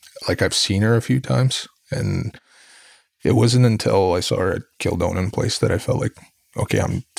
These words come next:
this is still not gone." You know, <laughs> I still have to talk with her. And that's when that conversation came up on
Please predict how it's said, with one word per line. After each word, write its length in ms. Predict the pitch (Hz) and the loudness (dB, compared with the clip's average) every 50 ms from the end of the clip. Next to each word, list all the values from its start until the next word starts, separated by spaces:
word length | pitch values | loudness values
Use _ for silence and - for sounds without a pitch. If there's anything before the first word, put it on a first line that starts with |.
| - - - | -10 -6 -2
this 200 | 113 90 - - | -2 0 0 0
is 80 | - - | -2 -2
still 180 | - - 101 92 | 0 0 0 0
not 260 | - 87 82 101 - | 0 -2 -2 -4 -2
gone." 280 | - - - - 90 - - - _ | -2 -2 -2 -2 -2 -4 -6 -10 _
You 100 | - - - | -4 -2 0
know, 60 | - | 0
<laughs> 20 | |
I 20 | - | 0
still 300 | - - - - - - | 0 -2 -4 -4 -4 -4
have 140 | - - - | -4 -4 -4
to 80 | - - | -4 -2
talk 300 | - - - 107 - - | 0 0 0 0 0 0
with 140 | - 113 - | -2 0 0
her. 120 | - 101 | 0 0
And 120 | 101 98 92 | 0 0 0
that's 220 | 92 90 - - | 0 0 0 -2
when 160 | - 92 90 90 | -2 0 0 0
that 200 | 85 87 - - | -2 -2 -4 -4
conversation 640 | - - 92 85 - - - - - - - 120 | -2 -2 0 0 0 -2 -2 -2 -2 0 0 -2
came 220 | - - - - 110 | 0 0 0 0 0
up 160 | - - - | 0 0 0
on 260 | - - - 98 95 | 0 0 0 0 -2